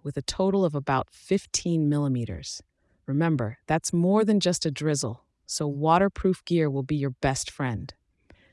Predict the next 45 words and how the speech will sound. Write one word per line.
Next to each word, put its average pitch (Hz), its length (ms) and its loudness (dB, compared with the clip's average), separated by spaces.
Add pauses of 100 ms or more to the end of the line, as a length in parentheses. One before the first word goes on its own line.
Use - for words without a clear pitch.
(140)
The 156 100 -2
humidity 175 520 4
is 139 120 2
sitting 175 400 2
high 143 580 2 (100)
at - 120 -8 (100)
eighty-five 165 580 2
percent, 143 640 -4 (360)
so - 180 -6
it's 151 160 -4
going 202 320 2
to 185 80 -4
feel 170 240 -2
quite - 420 -2
muggy. 143 460 -2 (340)
Make 160 200 2
sure - 180 2
to 160 80 0
stay 156 300 0
hydrated 160 680 0 (220)
and 143 140 -4
keep - 240 -6
a 139 60 -8
cool 170 280 -2
drink 151 300 -2
in 147 80 -2
hand. 135 480 -4 (1000)
As 175 180 6
for 175 140 0
the 170 80 4
wind, 175 400 2 (100)
it's - 160 -8
coming 175 320 2
in 170 140 4
from 160 180 -2
the 151 80 4
north 151 480 2
at 143 140 -2
about 143 260 0
seven 175 420 2
point 165 300 0
five 156 380 2
kilometers 151 500 0
per - 220 -8
hour, 123 400 -2